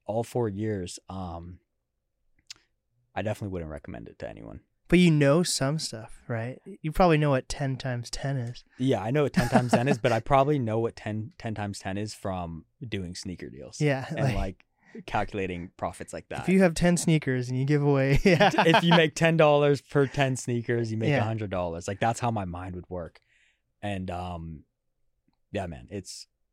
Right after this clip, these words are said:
Speaker 1: if you don't have a business you're running in high school, definitely don't do that.
Speaker 2: Yeah.
Speaker 1: Do not do that. Like, that's something I would say, like, eh, yeah, don't do it.
Speaker 2: How
Speaker 1: I,
Speaker 2: did
Speaker 1: I,
Speaker 2: that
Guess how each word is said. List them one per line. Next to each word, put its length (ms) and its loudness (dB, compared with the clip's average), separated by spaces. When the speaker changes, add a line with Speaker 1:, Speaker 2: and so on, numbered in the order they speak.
Speaker 1:
if 160 -6
you 140 -4
don't 220 -6
have 140 -8
a 60 -10
business 520 -12
you're 100 -10
running 400 -10
in 120 -14
high 120 -10
school, 240 -10
definitely 420 -12
don't 180 -18
do 140 -16
that. 160 -14
Speaker 2:
Yeah. 280 -4
Speaker 1:
Do 60 -8
not 340 -6
do 140 -12
that. 260 -14
Like, 220 -10
that's 200 -4
something 320 -4
I 120 -2
would 160 -8
say, 200 -6
like, 340 -8
eh, 200 -16
yeah, 240 -10
don't 200 -12
do 120 -14
it. 160 -16
Speaker 2:
How 120 -4
Speaker 1:
I, 20 0
Speaker 2:
did 100 2
Speaker 1:
I, 60 4
Speaker 2:
that 100 -6